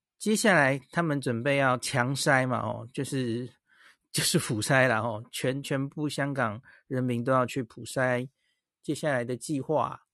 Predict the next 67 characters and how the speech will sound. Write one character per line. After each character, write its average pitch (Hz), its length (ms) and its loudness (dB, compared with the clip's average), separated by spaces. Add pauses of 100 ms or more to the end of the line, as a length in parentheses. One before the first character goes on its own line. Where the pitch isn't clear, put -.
然 131 180 -8
后 135 440 0 (840)
我 151 100 0
会 180 160 2
讲 131 240 2
一 131 60 -2
下 170 100 0
香 170 220 0
港 117 220 -2
大 151 180 2
学 120 260 -2
的 123 240 2
模 131 240 2
型 160 220 2
的 151 100 2
预 190 160 0
估， 156 380 2 (340)
还 - 120 0
有 143 100 4
他 180 140 -4
们 151 160 0
对 165 160 4
于 139 80 0
疫 190 180 2
苗 143 240 4
效 170 240 4
力 160 140 2
的 135 100 -2
预 165 160 0
估。 139 320 -2 (540)
那 170 160 -4
最 175 160 0
后 170 160 2
是， 156 500 -4 (840)
假 147 120 4
如 156 120 4
你 170 100 4
现 185 120 0
在 170 60 2
身 165 200 4
在 160 120 4
香 143 240 0
港， 123 180 0
我 113 60 -2
会 139 80 0
给 131 160 -2
你 127 160 -2
什 117 160 -6
么 107 100 -6
样 127 200 -2
的 113 80 -4
疫 139 140 -4
苗 117 180 -2
施 117 180 -8
打 107 160 -2
建 110 260 -2
议， 107 140 -6 (240)
包 127 140 -2
括 131 140 0
小 110 180 0
朋 120 200 -2
友， 123 140 4
包 120 160 2
括 127 180 0
老 104 200 2
人， 117 320 -8
哦， 92 140 -12